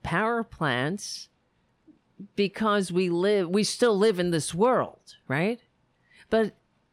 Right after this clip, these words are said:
it doesn't negate that we're trying,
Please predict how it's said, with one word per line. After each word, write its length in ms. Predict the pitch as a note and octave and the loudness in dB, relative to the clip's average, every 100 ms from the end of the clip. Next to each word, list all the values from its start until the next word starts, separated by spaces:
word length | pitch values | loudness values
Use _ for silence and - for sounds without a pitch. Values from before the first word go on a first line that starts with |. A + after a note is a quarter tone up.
| _ _ | _ _
it 160 | F#3+ - | -8 -4
doesn't 440 | G3 G3 G#3+ E3 | -2 0 -2 -2
negate 800 | D3 F3+ D3+ D#3+ F3 F3 E3+ - - - | -2 -4 -2 -2 0 0 -2 -6 -10 -18
that 500 | D#3+ - F3+ E3 G2+ | -14 -10 -2 -2 0
we're 140 | E3 | -2
trying, 1040 | D#3+ - - - D3 G3+ A3+ A#3 G3+ F3 | -4 -10 -12 -6 -4 -2 -2 -2 -4 -6